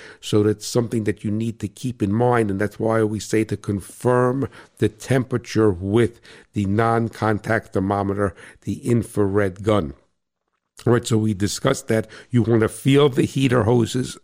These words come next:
<clears throat> You always need to confirm things. Because with you being, with you feeling the discharge temperature, "Well, eh, it's cold, it's, it's, it's, it's, it's, it's not blowing hot."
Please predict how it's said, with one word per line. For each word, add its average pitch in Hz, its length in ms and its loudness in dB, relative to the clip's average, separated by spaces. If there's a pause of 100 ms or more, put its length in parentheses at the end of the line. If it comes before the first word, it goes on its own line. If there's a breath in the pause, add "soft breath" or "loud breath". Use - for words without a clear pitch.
(160)
<clears throat> - 720 0
You 135 180 6
always 220 320 4
need 156 200 4
to 147 80 4
confirm 127 560 2
things. 80 420 -4 (580)
Because 113 420 0 (400 loud breath)
with 113 120 2
you 151 200 2
being, 165 800 -2
with 117 180 2
you 170 140 2
feeling 139 540 0
the 110 80 0
discharge - 800 0
temperature, 101 360 0
"Well, 180 140 4
eh, 180 200 4
it's 190 200 -2
cold, 156 400 4
it's, 107 180 0
it's, 113 220 -4
it's, - 220 -10
it's, - 280 -8
it's, 123 280 -2
it's 127 320 -6
not 147 220 0
blowing 131 240 0
hot." 113 260 0